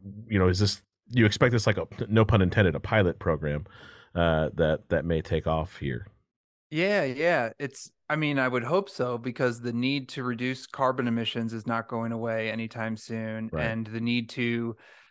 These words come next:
Speaker 2: talk to folks face to face and let them know about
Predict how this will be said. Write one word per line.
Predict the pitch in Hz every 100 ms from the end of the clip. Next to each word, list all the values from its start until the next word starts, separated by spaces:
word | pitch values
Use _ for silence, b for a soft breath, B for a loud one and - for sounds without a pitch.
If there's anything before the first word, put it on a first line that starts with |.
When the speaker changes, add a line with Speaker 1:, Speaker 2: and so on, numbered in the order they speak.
| b _
Speaker 2:
talk | 127 135
to | 147
folks | 147 143 -
face | 139 135
to | -
face | 120 170 180 143 139 - - -
and | 131
let | 127
them | 127 131
know | 127
about | 127 120 117 117 117